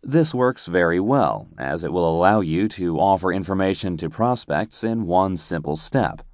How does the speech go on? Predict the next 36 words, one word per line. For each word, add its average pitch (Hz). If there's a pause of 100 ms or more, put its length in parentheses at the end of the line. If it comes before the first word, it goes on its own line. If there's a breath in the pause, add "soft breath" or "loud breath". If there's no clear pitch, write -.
(680)
They 131
will 92
go 82
online 85
before 95
they 90
will 85
pick 87
up 80
the 82
phone 104
and 78
call. 78 (1300)
The 127
bottom 131
line 80
is 98
to 117
do 95
your 120
due 104
diligence 101
and 131
learn 123 (100)
all 117
you 104
can 85
about 80
real 101
estate 87
marketing, 101 (440)
especially 90
internet 101
real 87
estate 80
marketing. 78